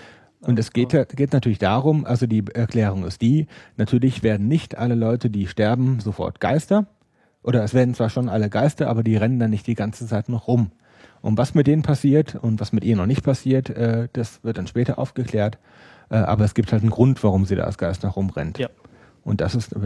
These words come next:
Speaker 1: bietet natürlich auch eine Menge, ähm, Entwicklungsstoff. So, geschichtenmäßig.
Speaker 2: Mhm. Ja, ansonsten, ähm, spielt die Serie, glaub ich, zu großen Teilen in Bristol, also zumindest die ersten beiden Staffeln. Dann gibt's so einen gezwungenen Umzug, da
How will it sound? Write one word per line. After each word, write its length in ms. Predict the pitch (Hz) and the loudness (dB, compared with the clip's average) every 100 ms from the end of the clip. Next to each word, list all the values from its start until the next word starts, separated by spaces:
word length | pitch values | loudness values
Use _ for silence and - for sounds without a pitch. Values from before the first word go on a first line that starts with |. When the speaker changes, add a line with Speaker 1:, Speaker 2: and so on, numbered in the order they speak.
| 101 | 0
Speaker 1:
bietet 260 | 113 113 113 | 2 2 2
natürlich 400 | 107 117 107 82 | 0 2 0 0
auch 240 | 110 - - | -2 -2 -2
eine 240 | 104 101 | 2 4
Menge, 380 | 95 117 120 120 - - - _ - | 4 4 4 2 -6 -20 -20 _ -4
ähm, 420 | 104 92 92 95 - _ _ _ _ _ - | 0 2 0 -4 -10 _ _ _ _ _ -6
Entwicklungsstoff. 720 | - 202 - 117 - - - - - - - - - - _ _ _ _ - _ _ _ - | 0 2 4 2 2 -4 -8 -16 -20 -20 -20 -20 -20 -20 _ _ _ _ -20 _ _ _ -4
So, 260 | - - - | -2 -2 -4
geschichtenmäßig. 760 | - 98 - 101 85 - - - - - _ _ 120 | 0 0 2 0 0 -6 -10 -14 -20 -20 _ _ -6
Speaker 2:
Mhm. 240 | 117 120 - - - - - | -4 -4 -6 -16 -20 -20 -6
Ja, 160 | 147 127 | 0 2
ansonsten, 880 | 131 - 131 151 - 190 185 190 185 | 2 2 0 0 -4 -2 0 0 -2
ähm, 300 | 151 147 147 | -2 -2 -2
spielt 500 | - - 151 175 170 | -4 -8 -2 -2 -2
die 120 | 156 | -2
Serie, 360 | 131 131 156 180 | 0 2 0 0
glaub 220 | 156 156 | 0 0
ich, 100 | 147 | -2
zu 120 | - | -6
großen 440 | 131 127 151 170 190 | -6 0 0 2 -2
Teilen 300 | - 151 165 | 0 2 2
in 120 | 135 | 0
Bristol, 560 | - 131 - - 208 202 | 2 0 0 0 0 2
also 220 | 143 135 | 0 -2
zumindest 400 | - 147 156 - | -2 -2 -2 -2
die 60 | |
ersten 240 | 143 - 135 | -2 0 0
beiden 180 | 127 127 | 0 -2
Staffeln. 640 | - - - 170 170 170 | -2 -4 -2 -2 0 -2
Dann 160 | 151 139 | -2 -4
gibt's 260 | 147 - - | -4 -6 -4
so 320 | 139 - 147 | -2 -2 -2
einen 160 | 139 135 | 0 -2
gezwungenen 680 | 131 - - 143 156 143 | -4 -6 -4 0 0 0
Umzug, 480 | 139 156 170 190 - | 0 -2 -2 -4 -2
da 180 | 151 143 | 0 0